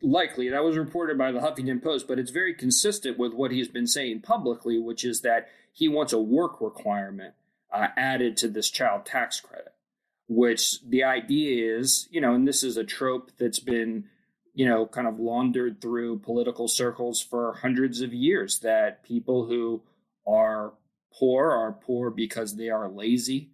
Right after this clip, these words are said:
you know, not <laughs> because they've got, you know, a health condition or family to take care of or other circumstances that are beyond their control, but because they're lazy, you know, and that's the kind of stuff, um, you know, that he's been talking about. And so I, I,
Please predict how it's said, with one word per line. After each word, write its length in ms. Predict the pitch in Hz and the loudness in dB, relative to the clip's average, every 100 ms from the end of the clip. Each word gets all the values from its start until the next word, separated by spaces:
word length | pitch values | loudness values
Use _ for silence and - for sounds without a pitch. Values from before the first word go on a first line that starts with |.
| - | -10
you 100 | 110 | -4
know, 120 | 107 | -2
not 260 | 110 117 - | 2 2 0
<laughs> 0 | |
because 420 | 113 - 120 104 | -4 -2 -4 -4
they've 220 | 110 101 | -6 -2
got, 320 | 107 104 95 - - - | 0 0 -2 -12 -20 -6
you 80 | 107 | -2
know, 100 | 95 | 0
a 40 | |
health 240 | 135 139 | 0 0
condition 460 | - 120 123 131 113 | 0 -2 -2 -4 -6
or 80 | 95 | -6
family 340 | 127 127 127 | -4 -2 -2
to 80 | 120 | -2
take 240 | - 120 | -4 -6
care 280 | - 120 120 | -4 -2 0
of 280 | 113 110 101 | 0 0 -4
or 400 | 98 101 98 - 120 | -6 -4 -8 -6 -2
other 200 | 123 110 | 0 0
circumstances 960 | - 123 120 101 113 104 - 104 - | 0 -2 -2 -2 -2 -4 -8 -10 -6
that 180 | 107 107 | -2 0
are 220 | 107 104 | 0 -2
beyond 360 | 104 110 113 110 | -2 -2 0 -2
their 100 | 110 | -4
control, 320 | 120 208 180 | -4 0 0
but 160 | 123 107 | 0 -4
because 360 | 110 113 104 | -6 -8 -10
they're 180 | 110 107 | -12 -10
lazy, 480 | 113 117 107 - - _ | -4 -2 -2 -6 -14 _
you 120 | - 101 | -8 -4
know, 140 | 104 | -4
and 140 | 104 | -2
that's 280 | 113 110 - | 0 0 0
the 100 | 113 | -4
kind 240 | - 113 107 | -4 -4 0
of 60 | |
stuff, 420 | - - 104 101 - _ _ _ _ _ - | 0 2 2 2 -2 _ _ _ _ _ -2
um, 600 | 107 107 101 101 101 101 _ _ _ _ - | 0 2 0 0 -2 -4 _ _ _ _ -6
you 120 | 113 | 0
know, 120 | 110 | 0
that 160 | 104 104 | 0 0
he's 180 | 110 107 | -2 0
been 140 | 117 | 0
talking 360 | 113 131 - 95 | 4 2 2 -8
about. 280 | - - _ _ _ | -12 -20 _ _ _
And 140 | - 104 | -10 -2
so 220 | 104 95 | 2 4
I, 380 | 98 104 - | 4 2 0
I, 100 | 104 | -4